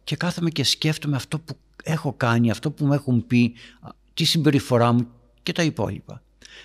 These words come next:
Άρα λοιπόν, ο άνθρωπος που είναι λιμός, καταστροφικός, πρέπει να τιμωρηθεί. Θα μου πείτε,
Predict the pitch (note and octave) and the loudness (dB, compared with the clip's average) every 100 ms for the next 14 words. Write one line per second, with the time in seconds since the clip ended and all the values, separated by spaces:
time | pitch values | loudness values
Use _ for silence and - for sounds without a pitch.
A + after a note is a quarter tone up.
0 | - - E3 F3 D3+ B2 G#2 G#2 - - | -4 4 8 8 6 4 2 0 -10 -20
1 | - - - - _ _ D3 F3 G#3+ G3+ | -20 -20 -20 -20 _ _ 4 6 6 2
2 | F#3+ - F#3 F3+ D3+ B2+ B2+ C3+ D3 B2 | 0 0 4 6 8 8 8 8 8 8
3 | G2+ - - - - C3 B2+ - B2 - | 4 -2 -10 -10 -4 0 0 -2 -4 -4
4 | A2 - B2 A2 - - _ _ _ _ | -2 4 4 4 -4 -10 _ _ _ _
5 | _ _ _ _ _ _ _ _ _ _ | _ _ _ _ _ _ _ _ _ _
6 | _ - G#3 G#3 G3 F#3 - - - _ | _ 0 0 2 2 0 -2 -16 -20 _
7 | - - _ - B2+ A#2+ B2 A#2+ A2+ G#2+ | -20 -20 _ -6 -4 -2 2 2 2 0
8 | - C3+ G2+ G#2 - A2+ A2+ D3 D3 B2+ | 2 4 2 -4 -4 -2 0 0 2 0
9 | - | 0